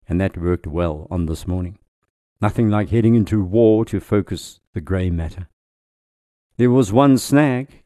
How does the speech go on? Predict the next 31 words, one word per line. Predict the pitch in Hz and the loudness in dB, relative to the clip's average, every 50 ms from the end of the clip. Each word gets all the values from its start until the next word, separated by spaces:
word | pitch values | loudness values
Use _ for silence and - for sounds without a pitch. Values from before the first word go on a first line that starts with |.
| _ | _
He | - 110 101 | -2 0 2
had | 101 117 110 | 2 2 0
to | - 113 | -2 -6
fly | 92 - 120 117 110 104 | -4 -2 0 0 0 0
past | 92 - - 120 117 107 98 - | -2 -2 0 0 0 0 0 -2
Onjiva | 107 104 98 90 82 101 110 101 90 95 | -4 -2 -2 -2 0 -2 -2 -2 -2 -2
airfield | 95 95 101 95 - - 101 92 85 - | -2 -4 -4 -4 -4 -6 -6 -6 -8 -8
to | - - 98 | -6 -6 -6
its | 90 - - - | -6 -6 -8 -6
north | 90 101 104 98 87 - _ _ | -2 -2 -2 -2 -2 -6 _ _
first, | _ _ - 165 170 127 - - - _ _ _ _ _ _ _ _ _ _ | _ _ 2 2 2 2 2 -2 -14 _ _ _ _ _ _ _ _ _ _
with | - 104 110 - - _ _ | 0 0 0 0 -2 _ _
the | - 87 | -12 -12
field | - - 120 117 107 101 90 | -8 -4 0 0 0 0 0
on | - 95 90 87 | -2 -2 -2 0
their | 85 82 80 | -2 -2 -2
right, | 87 110 131 123 101 - - | -2 -4 -4 -4 -6 -10 -12
in | 127 95 | -10 -8
other | 90 82 87 87 | -8 -6 -4 -2
words, | 92 98 95 80 - _ _ _ _ _ _ _ _ | 0 0 -2 -2 -4 _ _ _ _ _ _ _ _
which | _ - - | _ -8 -6
would | 117 104 90 | -4 2 4
then | 131 143 123 | 4 4 4
give | 104 127 110 | 4 4 2
the | 104 107 104 | 4 2 4
enemy | 113 120 117 110 95 | 4 2 2 2 0
time | - - 117 120 123 120 107 | -2 -2 -2 0 0 0 -2
to | - - 85 | -4 -6 -8
prepare | 101 - - 113 117 117 | -8 -6 -2 0 0 0
for | 107 - 107 | 0 0 -2
an | 104 92 | -4 -4